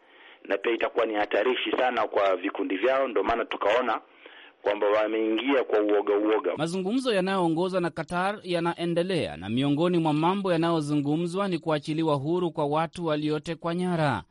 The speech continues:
Speaker 2: Kundi la Hamas linataka Israeli kusitisha vita kwa muda wa siku tano ili kuruhusu mafuta na msaada mwingine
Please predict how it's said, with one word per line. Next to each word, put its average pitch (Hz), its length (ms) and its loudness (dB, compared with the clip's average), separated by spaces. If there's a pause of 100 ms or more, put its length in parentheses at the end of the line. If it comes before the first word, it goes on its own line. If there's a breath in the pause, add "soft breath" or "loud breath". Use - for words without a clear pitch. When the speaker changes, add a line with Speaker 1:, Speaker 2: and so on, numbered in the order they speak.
(340)
Speaker 2:
Kundi 135 260 0
la 117 160 0
Hamas 147 480 0
linataka 143 520 0
Israeli 147 520 -2
kusitisha 147 640 -4
vita 151 420 -4
kwa 151 180 -4
muda 151 220 0
wa 143 100 0
siku 151 320 -8
tano 151 460 -6
ili 127 200 -2
kuruhusu 165 560 -4
mafuta 175 520 -2
na 147 100 0
msaada 131 460 0
mwingine 147 500 2